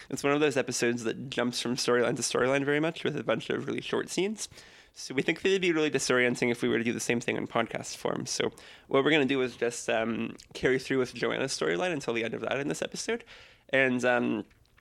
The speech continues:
next we see her, um, I don't know if you remember from episode eight, but Aaron and I are brother and sister, so it is always awkward to discuss Joanna's weird B D S M stuff.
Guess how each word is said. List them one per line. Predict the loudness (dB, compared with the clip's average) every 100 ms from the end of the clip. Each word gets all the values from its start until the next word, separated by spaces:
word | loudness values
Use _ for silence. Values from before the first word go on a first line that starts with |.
| -8 2
next | 2 4
we | 2
see | 2 2
her, | 4 2 2
um, | 4 4 4 0 -4 -18 -20 _ 2
I | 6
don't | 8 8
know | 6
if | 4
you | 4
remember | 4 4 4
from | 2 2 2
episode | 0 2 2 2
eight, | 0 0
but | 0 0 -4 _ -2
Aaron | 2 2
and | 2
I | 2
are | 2
brother | 2 2
and | -2
sister, | -4 -4 -2 -2
so | 0 2
it | 2
is | 0 2
always | 2 2 2
awkward | 0 0 2 2 0 -4
to | 0 2 2 0 -4 -10
discuss | -8 0 2 2 -2 -2
Joanna's | 0 2 4 2
weird | 2 0
B | 2
D | 2
S | 2 2
M | 0
stuff. | 2 0 -2